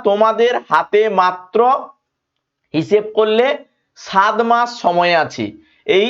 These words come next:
ছয় থেকে সাত মাস যদি তুমি মন দিয়ে পড়ো, যখন আমি ভিডিওটি পাবলিশ করছি,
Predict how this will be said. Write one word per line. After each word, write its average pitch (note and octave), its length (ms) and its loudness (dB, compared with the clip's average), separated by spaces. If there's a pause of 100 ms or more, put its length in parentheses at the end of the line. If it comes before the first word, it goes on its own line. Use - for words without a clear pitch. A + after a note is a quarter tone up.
ছয় G3 420 0
থেকে A3 320 0
সাত F3+ 320 -2
মাস G3 280 0
যদি F#3+ 280 -4
তুমি F#3+ 300 -4
মন D#3+ 260 0 (120)
দিয়ে F#3 280 -2
পড়ো, E3 280 2 (320)
যখন E3+ 300 0
আমি F#3+ 180 0
ভিডিওটি F3 460 -2
পাবলিশ E3 420 -2
করছি, F#3+ 380 -4